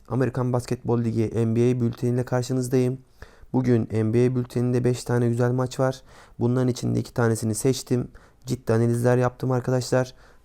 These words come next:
Dünkü, e, yaşadığımız sıkıntıyı bugün ortadan kaldırmak için sağlam analizler yaptım. Karşınızda öyle çıktım. Umarım bugün sizi mutlu edebilecek sonuçlara erişiriz. İlk maçımız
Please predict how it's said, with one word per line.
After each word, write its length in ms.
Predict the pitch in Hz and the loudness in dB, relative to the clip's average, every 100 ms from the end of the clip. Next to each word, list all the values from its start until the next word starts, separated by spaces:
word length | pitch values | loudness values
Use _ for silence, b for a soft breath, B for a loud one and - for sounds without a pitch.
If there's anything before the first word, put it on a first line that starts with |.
| - | -4
Dünkü, 500 | 127 120 - 127 - | -2 -2 -2 -2 -2
e, 80 | 101 107 101 92 92 95 | -4 -4 -4 -4 -4 -4
yaşadığımız 680 | 101 110 110 113 120 123 | -6 -6 -4 0 0 -2
sıkıntıyı 680 | - - - 117 - 117 123 - - | -4 -6 -4 -4 0 0 -2 -6 -10
bugün 260 | 120 117 113 | -6 -2 0
ortadan 380 | 113 - 113 107 | -2 0 -2 0
kaldırmak 440 | 117 120 123 120 | -2 0 -2 -2
için 280 | - 127 127 b b | -4 -4 -6 b b
sağlam 560 | - - 123 120 120 120 | -4 6 6 8 4 2
analizler 480 | 120 113 113 113 113 | 0 0 0 0 2
yaptım. 400 | 113 - 123 127 | 0 -2 -4 -4
Karşınızda 520 | - - 110 117 113 117 | -2 -2 0 -2 0 0
öyle 120 | 110 | 0
çıktım. 400 | - - 123 117 B B | -4 -6 -4 -4 B B
Umarım 360 | 127 127 120 123 | 0 2 2 2
bugün 320 | 120 120 123 b b - | 0 -2 -4 b b -10
sizi 180 | 120 123 | -2 0
mutlu 240 | 117 120 | 0 0
edebilecek 440 | 120 113 113 123 | 2 2 2 0
sonuçlara 580 | - 117 110 - 110 117 b b _ - | 0 -4 -2 -2 0 -2 b b _ 0
erişiriz. 560 | 117 104 107 98 - - b b b - | 0 2 0 0 -4 -12 b b b 0
İlk 220 | 147 143 | 2 2
maçımız 460 | 131 127 127 143 | 0 0 0 0